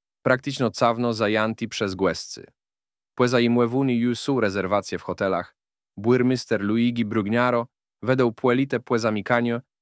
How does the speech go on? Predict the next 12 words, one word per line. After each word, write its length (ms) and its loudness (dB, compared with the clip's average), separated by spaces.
wiele 260 0
siasejów, 680 -2
a 100 0
zdęk 360 0
mo 140 2
kłeśtac 540 -2
miliony 380 0
dolarów. 560 -2
Mieszkańcy 480 2
wysadzele 520 0
protestacjową 840 -2
grepa 420 0